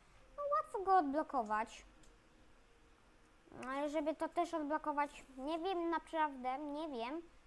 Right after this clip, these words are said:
gdzie jest taki, wiecie, mm, taki,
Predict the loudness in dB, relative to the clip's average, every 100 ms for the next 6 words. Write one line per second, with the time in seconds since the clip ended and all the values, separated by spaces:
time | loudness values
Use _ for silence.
0 | -20 -20 -12 -8 0 0 0 -2 -6 -14
1 | -8 -8 -6 -6 -2 -2 -2 -6 -8 -10
2 | -8 -6 -6 -8 -12 -20 -20 -20 -20 -20
3 | -20 -20 -20 -20 -20 -20 -20 -14 -10 -10
4 | -6 -4 -4